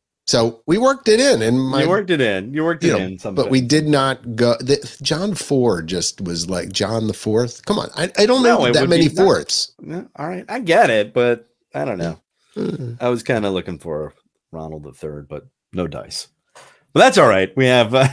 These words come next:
Speaker 2: <laughs> we have a, we have a Jordan and a Carolina. So we're, that's daughter of the elder's name, by the way. And, uh,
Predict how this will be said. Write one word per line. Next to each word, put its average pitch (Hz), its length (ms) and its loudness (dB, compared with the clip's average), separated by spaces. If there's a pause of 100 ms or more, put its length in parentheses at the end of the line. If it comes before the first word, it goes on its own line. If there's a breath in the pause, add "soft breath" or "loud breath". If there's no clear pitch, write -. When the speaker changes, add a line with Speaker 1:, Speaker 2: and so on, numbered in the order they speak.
(120)
Speaker 2:
<laughs> - 140 -8
we 147 200 2
have 127 180 2
a, 107 240 0
we 117 120 0
have 101 100 0
a 95 60 0
Jordan 104 340 0
and 87 100 -2
a 78 40 -12
Carolina. 67 520 -8 (220)
So 64 200 -12
we're, 65 180 -14 (560)
that's 127 180 4
daughter 165 200 6
of 156 60 6
the 156 100 8
elder's 160 280 6
name, 98 200 0
by 80 120 -2
the 64 100 -8
way. 57 120 -16 (1000 soft breath)
And, 110 500 2
uh, 101 600 2